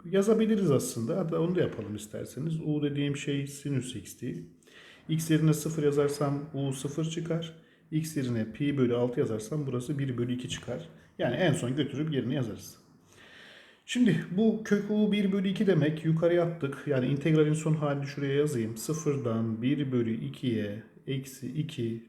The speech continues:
çarpı u üzeri eksi bir bölü iki D U. Üstünü bir artırıp aynı sayıya böleceğim. Üstünü bir artırırsam bir bölü iki,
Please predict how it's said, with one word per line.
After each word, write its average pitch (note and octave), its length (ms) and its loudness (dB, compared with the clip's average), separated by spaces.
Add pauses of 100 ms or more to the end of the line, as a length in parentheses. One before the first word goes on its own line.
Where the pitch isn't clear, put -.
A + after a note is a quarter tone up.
çarpı C#3+ 680 -2 (180)
u D#3+ 260 4
üzeri B2+ 280 2
eksi B2+ 440 -6
bir B2 220 -2
bölü A#2+ 160 -2
iki C#3 560 -4
D B2 220 0
U. A2 260 -4 (880)
Üstünü F#3 420 2
bir G3 80 2
artırıp E3+ 360 4
aynı D#3+ 240 6
sayıya C#3 420 4
böleceğim. A#2+ 680 2 (180)
Üstünü C#3+ 400 -4
bir D3 80 -2
artırırsam A#2 640 -4
bir C3 220 -2
bölü C#3+ 200 -4
iki, D3 480 -6